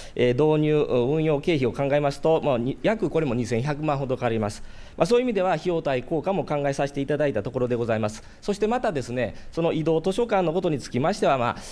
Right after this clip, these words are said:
あの、全国的な傾向を見てみますと、まあ、これについても、まあ、縮小傾向にあるのも事実でございます。えー、一方ですね、まあ、と、アイオーティーの社会への対応というのも今後考えていく必要もございますので、まあ、この、えー、移動図書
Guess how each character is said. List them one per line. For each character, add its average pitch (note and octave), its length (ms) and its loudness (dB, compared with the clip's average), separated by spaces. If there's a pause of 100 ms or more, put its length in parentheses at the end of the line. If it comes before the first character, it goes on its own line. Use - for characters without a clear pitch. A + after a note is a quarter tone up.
(120)
あ E3+ 80 -2
の、 C#3 100 0
全 F3 220 0
国 E3+ 340 -4
的 F3+ 280 -2
な E3 160 2
傾 D#3+ 200 0
向 D#3 120 0
を D#3+ 40 4
見 E3 120 0
て F3+ 80 0
み F3 100 2
ま E3+ 140 2
す - 80 -10
と、 F3 240 4
ま E3 100 2
あ、 C#3+ 60 0
こ F3+ 100 0
れ F#3+ 80 4
に F#3+ 60 2
つ E3+ 120 -2
い C#3+ 80 0
て G#3+ 80 2
も、 G#3+ 200 4
ま D3+ 100 2
あ、 A#2+ 60 0
縮 D#3 240 -4
小 D3+ 160 0
傾 D#3+ 200 0
向 C#3 140 -2
に C3 140 0
あ A#2+ 80 2
る D3+ 80 0
の A3 80 0
も D#3 120 0
事 A#2 140 -4
実 G#2 100 -6
で G#2 80 -2
ご G2 120 -2
ざ G2 100 0
い F#2+ 60 -2
ま G2 100 -4
す。 - 140 -12 (400)
え E3 100 4
ー、 E3+ 60 4
一 G3+ 140 -4
方 C4+ 100 2
で G3+ 120 0
す C3+ 100 -4
ね、 B2 340 0
ま D3+ 120 0
あ、 C3+ 100 -2
と、 - 220 -8
ア D3+ 100 4
イ F3+ 80 2
オ F3+ 240 2
ー D3 240 2
テ F3 140 -4
ィ F#3+ 60 0
ー - 20 0
の E3 160 4
社 E3+ 120 0
会 E3 220 2
へ G3 60 2
の F3+ 100 2
対 D3+ 240 0
応 E3+ 80 2
と E3 100 -4
い C3 140 0
う - 20 -2
の - 60 -2
も D#3 140 0
今 B2 180 -2
後 B2+ 100 -2
考 D3 140 -4 (160)
え C#3+ 80 0
て C#3+ 80 -4
い C3 40 -10
く C#3+ 60 -2
必 C#3 180 -4
要 E3 40 2
も A#2 120 0
ご A#2 100 0
ざ C#3 120 2
い C3+ 40 2
ま C#3 100 0
す C#3 100 -8
の A2+ 140 0
で、 C3+ 240 2 (180)
ま E3+ 120 0
あ、 - 20 -2
こ G#3 140 0
の、 A3 200 2 (220)
え C#3+ 120 2
ー、 - 20 2
移 C#3+ 60 2
動 D#3 160 0
図 F#3+ 120 -2
書 F#3+ 500 0